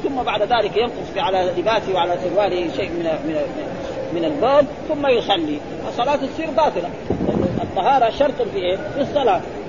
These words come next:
وآخر كان يمشي بين الناس بالنميمة. إيش معنى النميمة؟ نقل الكلام من شخص إلى آخر أو من جماعة إلى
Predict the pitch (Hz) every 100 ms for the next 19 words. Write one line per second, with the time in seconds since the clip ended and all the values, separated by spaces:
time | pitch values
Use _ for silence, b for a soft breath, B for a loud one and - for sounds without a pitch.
0 | - 190 233 277 294 254 262 277 269 254
1 | 269 262 247 240 233 226 269 254 220 190
2 | 180 165 196 302 277 294 247 202 190 247
3 | 214 262 - 208 - 202 196 175 214 254
4 | 269 - 185 233 233 247 269 262 240 233
5 | 254 226 196 202 247 220 196 214